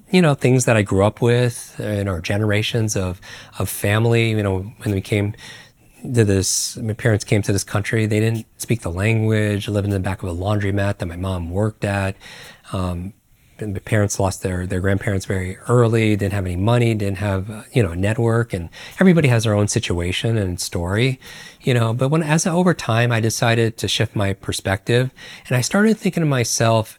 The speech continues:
as, yes, I, I, I am a descendant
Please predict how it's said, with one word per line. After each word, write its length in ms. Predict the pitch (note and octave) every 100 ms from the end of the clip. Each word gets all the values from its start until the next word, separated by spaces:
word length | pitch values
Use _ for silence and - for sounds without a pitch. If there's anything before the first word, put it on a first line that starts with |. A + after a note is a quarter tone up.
| -
as, 520 | A2+ A2+ G2+ G2+ - - _
yes, 580 | - D3 E3 - - - - - - -
I, 600 | A#2+ A#2 A2 G#2 G#2 G#2+ - _ _ -
I, 140 | A#2+ B2
I 140 | A2
am 140 | A#2+
a 40 | A2+
descendant 800 | - - G#2+ A2 C3+ D3 -